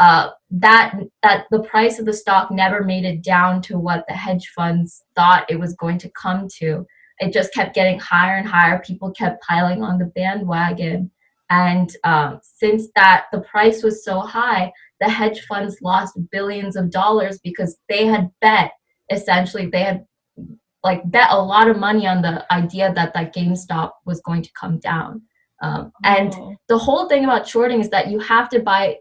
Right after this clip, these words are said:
Speaker 1: the stock back at some point. So by driving the price up, the Redditors basically, like, set off this frenzy and panic in the market, uh, that the hedge funds didn't know, like, when they could buy the stock back, if it would come down, if it would go higher.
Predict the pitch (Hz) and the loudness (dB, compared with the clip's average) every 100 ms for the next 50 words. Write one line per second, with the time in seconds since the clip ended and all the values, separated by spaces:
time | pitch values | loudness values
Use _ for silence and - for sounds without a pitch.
0 | - 180 - 190 196 185 185 185 - 170 | -10 -10 0 2 2 0 -2 -2 -2 -10
1 | - - - 190 190 180 - 202 170 - | -10 -8 -2 0 -2 -6 -8 -6 -4 -6
2 | - _ _ _ - 196 190 185 185 196 | -12 _ _ _ -2 4 6 6 4 4
3 | 196 190 214 254 285 262 220 - 202 196 | 4 4 4 4 4 0 -2 -2 -4 -2
4 | - 214 202 - 190 180 185 220 226 214 | 2 4 4 2 0 2 2 4 4 2
5 | 180 - 190 196 214 - 180 175 170 165 | 0 -6 -8 -8 -10 -8 -6 -4 -4 -6
6 | _ - 185 - - 214 202 190 - 185 | _ -4 -4 -4 0 2 4 2 0 -10
7 | 180 _ _ 202 196 214 214 185 180 - | -14 _ _ 0 0 0 -2 -2 -2 -4
8 | 202 214 196 180 185 180 175 180 190 - | -6 -4 -2 -4 -2 0 0 0 -2 -4
9 | 170 170 _ _ _ - 147 - - 180 | -6 -6 _ _ _ -2 0 -2 0 2
10 | 160 - - 180 185 190 180 208 190 - | 4 0 -6 -6 -4 -4 -4 -6 -6 -12
11 | 208 196 185 180 170 156 - 185 185 190 | -10 -4 0 0 0 -4 -2 2 2 0
12 | - - - 175 165 180 185 180 185 170 | -6 -4 -2 -2 -2 -4 -2 0 2 0
13 | - 185 196 202 190 180 196 190 180 156 | 0 -6 -4 -6 -6 -6 -4 0 0 0
14 | 180 202 180 165 170 170 190 190 180 165 | -4 -8 -6 -4 -4 -2 4 4 4 -2
15 | 170 | -4